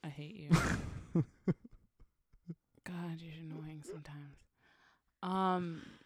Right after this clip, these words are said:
Speaker 1: I was trying to ask you if you've ever made any online friends. That was the question. Like, people you've never actually met, but you talked to for an extended amount of time.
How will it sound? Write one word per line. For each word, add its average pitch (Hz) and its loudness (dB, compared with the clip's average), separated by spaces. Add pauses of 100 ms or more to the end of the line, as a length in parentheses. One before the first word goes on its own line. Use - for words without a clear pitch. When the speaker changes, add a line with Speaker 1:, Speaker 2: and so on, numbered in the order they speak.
(240)
Speaker 1:
I 196 2
was 190 4
trying 226 2
to 240 2
ask 214 0
you 220 0
if 202 -2
you've 196 0
ever 185 0
made 180 2
any 170 -2
online 151 -6
friends. 143 -12
That - -10
was - -12
the - -10
question. - -10 (1300)
Like, 160 -2 (360)
people 170 4
you've 170 2
never 160 0
actually 160 0
met, 151 -6 (2250)
but - -12
you 147 -10
talked 143 -6
to 156 -4
for 151 -8
an 143 -6
extended 143 -8
amount 143 -8
of 143 -10
time. 139 -14